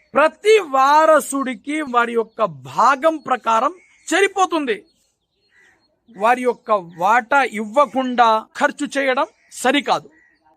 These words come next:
అది మసీదు నిర్మాణంలో ఇచ్చినా కూడా సరికాదు, అలాగే ఖురాన్ ప్రింట్ చేయడానికి ఇచ్చినా కూడా సరే, సరికాదు, అలాగే పేదవారి పెళ్లిళ్లకు ఇచ్చినా కూడా అది సరికాదు.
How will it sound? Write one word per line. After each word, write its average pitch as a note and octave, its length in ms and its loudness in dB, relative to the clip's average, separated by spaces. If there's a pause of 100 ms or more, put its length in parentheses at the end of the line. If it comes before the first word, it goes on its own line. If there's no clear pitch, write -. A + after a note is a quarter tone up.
(600)
అది A3 160 0
మసీదు A3 400 -2
నిర్మాణంలో D#4 680 2
ఇచ్చినా D4+ 300 -4
కూడా D#4 220 2
సరికాదు, D4 640 0 (460)
అలాగే C#4 420 2
ఖురాన్ C#4 540 -2
ప్రింట్ D#4 300 -4
చేయడానికి D#4 560 0
ఇచ్చినా D4 300 -4
కూడా D4 240 0
సరే, C#4 380 -4 (100)
సరికాదు, C#4 680 -2 (520)
అలాగే C4+ 260 0 (540)
పేదవారి D4+ 440 2
పెళ్లిళ్లకు D4+ 540 -4
ఇచ్చినా D4 280 -4
కూడా D#4 220 0
అది D4+ 140 0
సరికాదు. E4 600 -2